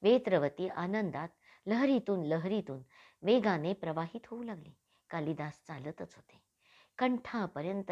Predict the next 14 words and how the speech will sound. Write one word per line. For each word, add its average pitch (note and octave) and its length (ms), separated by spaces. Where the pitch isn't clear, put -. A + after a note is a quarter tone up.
जलातल्या E3+ 480
लहरी D3+ 320
पोचल्या, D#3 460
तेव्हा F#3 180
बालकाला F3+ 760
हातावर G#3 540
जोजवावं E3 640
अशा F#3+ 260
लहरी E3+ 580
त्यांना A3 340
घेऊन F#3+ 460
प्रवाहित F#3+ 680
होत - 180
होत्या. - 260